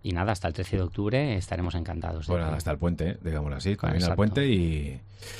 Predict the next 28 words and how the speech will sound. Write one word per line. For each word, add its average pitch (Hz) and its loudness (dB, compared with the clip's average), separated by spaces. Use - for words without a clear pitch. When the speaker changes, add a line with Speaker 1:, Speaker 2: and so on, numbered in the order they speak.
Speaker 2:
eh, 98 2
habrá 90 4
una 120 6
segunda 127 2
parte, 147 0
porque 78 0
mira 90 2
que 101 2
hay 87 2
comercios, 80 2
¿eh? 113 2
Y, 101 2
y 98 4
seguramente 120 4
cuando 113 6
vayan 123 4
a 120 6
ver 123 4
la 123 4
primera 123 8
dirán, 110 6
"Aquí 147 -2
falta 180 -4
este 170 -4
y 160 -2
falta 175 -2
este 175 2
otro". 180 0